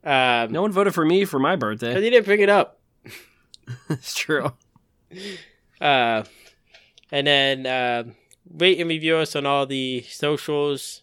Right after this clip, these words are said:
Speaker 1: Oh, no. Rate and review us on Apple or Spotify. There is also a link in the show notes. You can click on the vote to take you right to the website. And rate, uh, check us out on all the socials, Twitter, Instagram, and Facebook. Mike has been posting more.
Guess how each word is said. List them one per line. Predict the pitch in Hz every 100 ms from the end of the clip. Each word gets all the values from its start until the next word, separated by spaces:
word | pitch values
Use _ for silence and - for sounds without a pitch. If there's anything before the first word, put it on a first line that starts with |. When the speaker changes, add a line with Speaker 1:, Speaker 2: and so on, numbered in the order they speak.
| _
Speaker 1:
Oh, | 147
no. | 135 117 -
Rate | 165 185
and | 170
review | 156 156 151
us | 139 139
on | 131 117 127
Apple | 143 139 143
or | 131
Spotify. | - 135 131 123 131 123 123 120 _ - 147 - - _ -
There | 147
is | 165
also | 156 151 - 147
a |
link | 135 147 160
in | 143
the | 139
show | - 135
notes. | 127 123 -
You | 123
can | 117
click | - 131 -
on | 120 120
the | 117
vote | 113 110
to | 107
take | - 113 113
you | 113
right | 147 135
to | 131
the | 117 104 _ _ -
website. | 131 - 127 120 117 _ - - - -
And | 139 139 139 135 135 143
rate, | 160 170 -
uh, | 156 143 131
check | 127 190
us | 156 -
out | 151
on | 139
all | 139 135
the |
socials, | 110 143 135 - 139 131 -
Twitter, | - - 135 131
Instagram, | 131 123 127 123 123 123 120 117
and | 107
Facebook. | 135 135 - 135 123 _ _ _ _ _ _
Mike | 139 143
has | 143 135 -
been | 123
posting | - 143 143 143 139
more. | 139 143 147